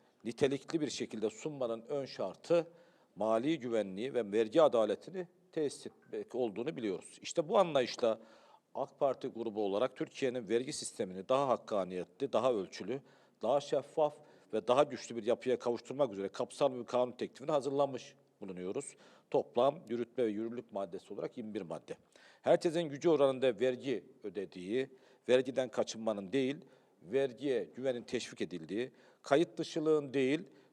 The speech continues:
dürüst mükellefliğin ödüllendirildiği bir mali sisteme doğru kararlı bir şekilde adımlar atıyoruz. Bu kanun teklifimiz sadece bir vergi düzenlemesi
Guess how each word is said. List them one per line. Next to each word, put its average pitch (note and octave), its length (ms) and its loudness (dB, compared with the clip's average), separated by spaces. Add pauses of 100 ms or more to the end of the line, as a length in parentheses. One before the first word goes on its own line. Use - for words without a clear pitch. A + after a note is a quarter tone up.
(120)
dürüst D3+ 300 -4 (100)
mükellefliğin A#2+ 720 0
ödüllendirildiği A2 1000 -6 (340)
bir D3+ 100 -2
mali C3+ 560 4
sisteme B2 500 -2
doğru F#2 220 -4
kararlı G2+ 460 0
bir G2 60 -14
şekilde G2 520 -6
adımlar A2 360 0
atıyoruz. - 480 -12 (560)
Bu F3 100 -2
kanun F#3 300 8
teklifimiz C#3 600 -4
sadece C#3+ 460 4
bir B2 180 -2
vergi C3 360 -2
düzenlemesi A2 840 -6